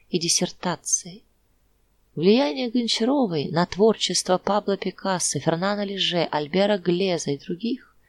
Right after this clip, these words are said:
было несомненным. Она считалась первой,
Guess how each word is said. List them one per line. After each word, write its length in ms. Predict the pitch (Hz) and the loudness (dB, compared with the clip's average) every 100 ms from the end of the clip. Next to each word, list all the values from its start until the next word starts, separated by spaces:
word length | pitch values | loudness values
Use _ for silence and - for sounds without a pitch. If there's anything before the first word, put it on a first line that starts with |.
| _ _ _ _ | _ _ _ _
было 140 | 170 202 | -2 0
несомненным. 760 | 214 - 214 208 233 202 143 - _ _ _ _ _ | -2 -4 -4 -4 -6 -8 -10 -16 _ _ _ _ _
Она 300 | - 190 220 | 0 4 4
считалась 500 | - 240 247 247 - | 4 2 2 2 0
первой, 500 | - 202 220 247 | 0 0 0 -2